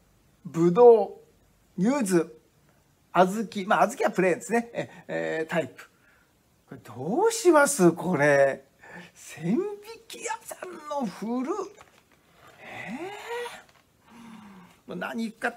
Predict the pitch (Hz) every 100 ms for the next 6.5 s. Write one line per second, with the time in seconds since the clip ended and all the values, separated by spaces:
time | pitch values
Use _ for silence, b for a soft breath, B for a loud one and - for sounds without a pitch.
0 | - 240 233 - 262 226 196 190 _ _
1 | - 185 190 208 208 226 233 254 262 226
2 | 202 190 190 277 403 339 190 190 185 180
3 | 170 B B B _ _ _ _ _ -
4 | 190 220 208 147 160 156 131 - 127 -
5 | _ _ _ _ _ _ _ _ - 170
6 | 160 - 127 127 123